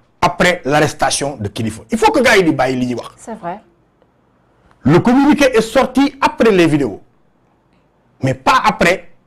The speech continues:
Speaker 1: l'arrestation. Il faut que ñu bàyyi xel li ñuy wax. Bi ñu ko arrêté, dañu xëy dem assister, def ca la ca war, topp ko minute par minute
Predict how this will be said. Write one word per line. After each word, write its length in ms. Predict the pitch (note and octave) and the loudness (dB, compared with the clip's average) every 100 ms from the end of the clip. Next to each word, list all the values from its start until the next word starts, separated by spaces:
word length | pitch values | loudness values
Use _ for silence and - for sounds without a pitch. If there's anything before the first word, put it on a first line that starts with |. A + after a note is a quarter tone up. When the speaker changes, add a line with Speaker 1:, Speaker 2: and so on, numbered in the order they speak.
| - | -4
Speaker 1:
l'arrestation. 680 | B2 D#3+ - - - B2+ - _ _ _ _ _ _ _ _ _ - | 0 0 -2 -4 -4 -8 -12 _ _ _ _ _ _ _ _ _ -10
Il 60 | |
faut 120 | F#3+ E4+ | -4 0
que 100 | D#4 | 2
ñu 100 | C#4 | 4
bàyyi 160 | A#3+ | 4
xel 180 | - G#3+ | 2 0
li 80 | D#3 | -2
ñuy 60 | C3 | -4
wax. 140 | - _ _ _ _ _ _ - | -12 _ _ _ _ _ _ 0
Bi 160 | C#3+ | 4
ñu 80 | E4+ | 4
ko 100 | - - | 4 2
arrêté, 500 | G#3+ - C4 F#4+ - - _ _ _ _ _ _ - | 2 2 2 0 -6 -20 _ _ _ _ _ _ -8
dañu 380 | A2 G#3+ A#3 | 0 2 2
xëy 420 | G#3 - B3+ C#4+ B3+ _ _ - | 2 2 2 2 -2 _ _ -14
dem 460 | G#2+ F3 B3 C4 - _ _ | -2 0 2 -2 -6 _ _
assister, 440 | A3 A3 A3+ B3 F#3 | -4 -2 -2 -2 -2
def 280 | B2+ A3 - | -2 -2 0
ca 100 | G#3+ | -2
la 100 | G#3 | 0
ca 120 | G#3+ | 2
war, 180 | G#3 G3+ - | 0 -2 -6
topp 240 | - A3 G3+ | -2 -2 -2
ko 200 | G#3+ - _ _ | -8 -8 _ _
minute 460 | C3+ D3+ D4 F4 - | 0 4 6 4 0
par 160 | D4 B3 | -2 0
minute 400 | A#3+ C4+ - | 0 0 -2